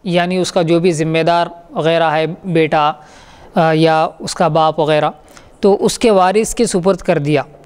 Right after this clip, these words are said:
और फरमाया, यानी उसके, अ, जो भी उसका वारिस है उसको बुलाकर उसके साथ उस औरत को भेज दिया आप सल्लल्लाहु अलैहि वसल्लम ने, और फरमाया कि इसको अच्छी तरह से रखो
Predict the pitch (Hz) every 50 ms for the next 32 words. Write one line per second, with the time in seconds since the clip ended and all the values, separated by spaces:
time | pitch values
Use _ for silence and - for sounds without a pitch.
0 | - - - - 202 220 233 - - 202 185 175 165 165 170 185 - - - -
1 | 190 190 202 214 240 269 285 - - - - - - - - - - - - -
2 | 214 214 208 208 - 240 247 196 180 175 175 170 170 160 160 196 202 202 226 220
3 | - - - 208 180 170 170 180 196 196 - - 202 180 - - 190 175 175 175
4 | 165 170 - 202 214 247 - - - - - - 196 - - - 220 190 - -
5 | 190 208 208 202 - - 185 170 165 165 156 - 214 196 180 180 165 139 - 151
6 | 143 135 131 - - - - 202 170 165 156 - 175 160 156 151 151 151 143 160
7 | 143 139 139 - 151 139 135 131 135 131 - - - - - - - - - 208
8 | 233 240 - 226 214 190 175 165 165 180 220 233 - - - - - 185 185 226
9 | 208 - - 254 240 - 208 - - - - 269 226 220 202 196 185 180 - 214
10 | 202 175 151 - - 160 135